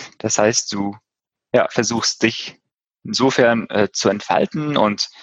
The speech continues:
s-, so erfolgreich zu werden im Leben, dass du es auch anderen Menschen dann vorleben kannst und, äh, anhand praktischer eigener Erfahrung dann aufzeigen kannst, wie sie genauso werden können. Und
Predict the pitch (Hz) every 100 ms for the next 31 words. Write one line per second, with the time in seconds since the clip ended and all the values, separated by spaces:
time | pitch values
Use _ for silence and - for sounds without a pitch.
0 | - - - - - - - 190 131 -
1 | - - - 180 - 139 135 - 123 123
2 | 127 123 113 113 107 104 - 123 117 101
3 | 104 - 101 95 - 120 110 104 98 95
4 | - - 110 - - 104 - - - -
5 | _ - _ _ - - 98 90 107 113
6 | 98 113 135 117 - 104 101 - _ -
7 | 117 127 90 - 110 110 101 95 90 90
8 | 92 _ - 107 - 95 98 101 101 107
9 | 98 113 101 98 120 - - - _ _
10 | _ _ - 101 101 - 104 143 180 -
11 | _ _ - - - 190 - 107 - -